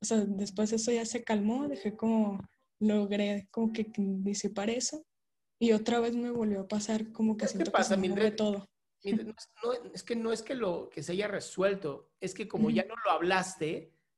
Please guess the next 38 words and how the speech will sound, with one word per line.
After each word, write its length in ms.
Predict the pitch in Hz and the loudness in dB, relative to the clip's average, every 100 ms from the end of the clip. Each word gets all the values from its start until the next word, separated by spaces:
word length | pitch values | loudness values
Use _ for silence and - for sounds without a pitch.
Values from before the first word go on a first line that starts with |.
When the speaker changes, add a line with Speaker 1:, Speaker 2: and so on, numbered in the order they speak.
| _ - | _ -8
Speaker 2:
lo 180 | 165 165 | -2 2
volviste 340 | 165 202 220 | 4 4 4
a 20 | |
Speaker 1:
Ujú. 80 | 220 | 2
Speaker 2:
meter 260 | 175 196 196 | -2 -2 0
en 120 | 185 | 0
el 160 | 160 | -2
cuerpo 500 | 180 190 185 156 - - | 4 4 4 -4 -10 -4
y 80 | |
una 160 | 190 214 | 0 0
vez 160 | 208 190 | 0 -2
que 100 | 196 | -6
sucede 440 | 196 - 190 185 | -4 -2 0 2
algo 520 | 180 180 160 151 - | 2 2 0 -2 -8
que 120 | - 151 | -12 -6
sea, 300 | 180 185 180 | 0 2 0
eh, 400 | 165 151 143 139 127 - _ _ _ _ _ _ | -4 -4 -4 -6 -14 -20 _ _ _ _ _ _
estresante 680 | 175 - 175 156 208 214 202 | -4 0 0 4 4 6 4
en 100 | 196 | 4
tu 100 | 254 | 6
vida, 460 | 262 208 214 330 - - _ - | 8 6 4 2 -6 -20 _ -2
vuelves 640 | 156 175 202 196 202 185 | 4 8 10 10 6 4
otra 260 | 190 196 196 | 4 6 6
vez 220 | 202 196 | 4 2
con 140 | 208 | 2
la 80 | 175 | 2
sensación 540 | 165 156 - 190 190 | 2 -2 0 0 2
de 260 | 170 190 226 - - - - | 0 0 -2 -12 -18 -18 -2
taquicardias, 840 | 202 185 180 180 175 175 185 190 | 2 2 4 4 6 6 4 2
¿no? 200 | 170 196 | 0 0
Y 120 | 185 190 | 4 4
eso 180 | 196 | 6
lleva 360 | 220 202 208 220 | 6 4 6 6
al 160 | 196 175 | 6 4
recuerdo 800 | 185 196 214 196 208 277 - - | 0 2 2 2 2 0 -2 -2
del 180 | 175 165 | -2 0
primer 240 | 170 190 | 2 4
ataque 640 | 202 196 226 196 214 - | 4 6 4 4 2 0